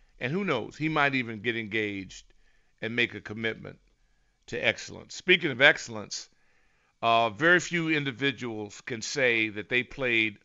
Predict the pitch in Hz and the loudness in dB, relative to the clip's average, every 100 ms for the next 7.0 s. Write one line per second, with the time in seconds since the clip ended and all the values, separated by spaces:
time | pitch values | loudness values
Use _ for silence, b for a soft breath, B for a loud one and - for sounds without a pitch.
0 | - 127 143 143 143 127 - 113 110 120 | -4 0 0 0 0 0 -2 -8 -6 -6
1 | - 98 95 - _ _ _ _ _ _ | -6 -16 -16 -20 _ _ _ _ _ _
2 | _ _ _ _ 117 117 120 120 131 107 | _ _ _ _ -6 -2 0 0 -2 -12
3 | 117 110 107 104 - 120 139 127 127 123 | -10 -6 -4 -4 -2 -2 0 0 0 0
4 | 101 101 95 - - _ _ _ _ _ | -8 -8 -8 -12 -20 _ _ _ _ _
5 | _ _ _ 123 131 123 110 104 - 170 | _ _ _ 0 2 4 2 -2 -2 4
6 | 165 160 131 - 127 - 135 120 104 98 | 4 4 -6 -6 -8 -8 -6 -4 -6 -10